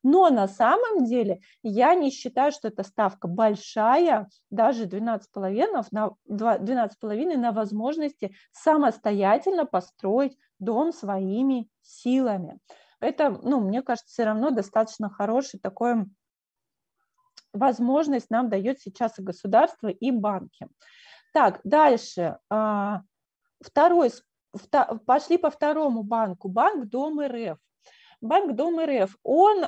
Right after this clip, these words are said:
а, своими силами выдаёт траншами, то есть если в Сбербанке сам клиент говорит: "Мне надо траншами, мне не надо траншами",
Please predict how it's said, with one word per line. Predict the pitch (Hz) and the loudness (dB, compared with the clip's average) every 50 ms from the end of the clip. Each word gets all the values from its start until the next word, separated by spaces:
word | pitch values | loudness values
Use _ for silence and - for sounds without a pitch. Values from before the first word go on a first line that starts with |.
| - - | -2 0
а, | 240 269 254 240 247 | 2 4 4 4 2
своими | - - 247 254 285 294 320 311 269 254 | 0 -2 -4 -2 -2 -2 -2 -4 -4 -6
силами | - - - 285 311 311 311 294 262 240 226 208 190 - _ _ _ - | -8 -8 -6 -4 -4 -2 -2 -2 -2 -4 -4 -6 -8 -12 _ _ _ -8
выдаёт | 226 220 269 208 233 240 233 233 302 339 339 _ | -4 -2 0 2 2 2 2 2 0 -2 -2 _
траншами, | - 285 277 247 220 196 175 175 - - 247 247 269 311 | -2 0 2 2 2 0 -2 -6 -8 -6 -4 -4 -4 -4
то | 269 - 269 | -4 -4 -4
есть | 247 247 - - | -4 -4 -6 -6
если | 240 277 320 359 - 277 | -4 -4 -4 -4 -4 -6
в | 247 | -6
Сбербанке | 220 202 233 285 285 240 262 262 262 233 202 - - 196 - - _ _ _ _ _ | -6 -4 -4 -2 0 2 2 2 2 0 -2 -4 -4 -4 -4 -6 _ _ _ _ _
сам | _ _ - 349 330 349 339 302 - | _ _ 2 4 4 4 4 2 -2
клиент | - 262 311 311 294 269 262 277 330 349 302 240 208 - 214 - | -2 -2 0 2 2 2 2 2 2 2 2 0 -2 -6 -8 -6
говорит: | 220 262 262 220 285 285 277 262 214 175 _ _ | -4 -2 -2 0 0 0 0 -2 -4 -6 _ _
"Мне | - 240 262 269 285 269 | -6 -4 -2 -2 -2 -2
надо | 254 240 220 202 226 | -2 -4 -4 -4 -6
траншами, | 220 - 247 240 226 202 196 - - - 214 214 214 202 - | -6 -4 -4 -4 -4 -4 -6 -10 -12 -10 -8 -8 -8 -8 -6
мне | - 247 262 262 254 254 240 | -2 0 0 2 2 2 0
не | 220 226 233 | 0 0 0
надо | 247 175 180 - 196 - | 0 0 -2 -2 -4 -6
траншами", | - 285 262 262 285 277 - - 302 311 311 302 | -4 -2 -2 -2 -2 -4 -8 -8 -8 -8 -8 -10